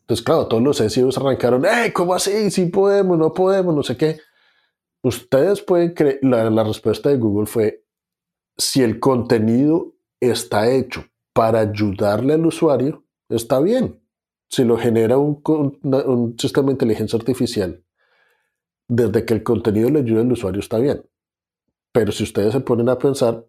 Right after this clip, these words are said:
para que realmente le sirva a su usuario o a su usuario ideal, ustedes tienen que meterle un poco de cariño, que eso fue lo que hizo este website. Este website hizo preguntas, "¿Cómo le podemos ayudar a nuestro usuario?".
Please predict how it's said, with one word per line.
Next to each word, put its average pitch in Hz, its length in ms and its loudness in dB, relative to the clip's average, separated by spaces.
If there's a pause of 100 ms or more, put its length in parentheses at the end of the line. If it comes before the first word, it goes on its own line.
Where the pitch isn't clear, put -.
para 101 280 0
que 113 140 0
realmente 107 680 0
le 117 120 2
sirva 107 320 0
a - 40 -2
su - 180 -2
usuario 196 680 0 (320)
o 107 80 0
a 95 60 -2
su 104 140 -6
usuario 113 460 -2 (680)
ideal, 135 600 2 (800)
ustedes 190 400 -2
tienen 120 240 0
que 143 120 0
meterle 87 360 -6
un 104 80 -4
poco 110 300 0
de 101 100 0
cariño, 156 400 0 (240)
que 101 200 0
eso 107 180 -2
fue 120 120 2
lo 117 140 0
que 101 80 -6
hizo 90 140 -8
este 110 180 -4
website. 117 400 0
Este - 180 -6
website 123 480 0 (1040)
hizo 123 300 0
preguntas, 143 600 2
"¿Cómo 127 260 2
le 139 100 2
podemos 120 320 0
ayudar 123 280 4
a - 40 4
nuestro 123 260 0
usuario?". 139 540 0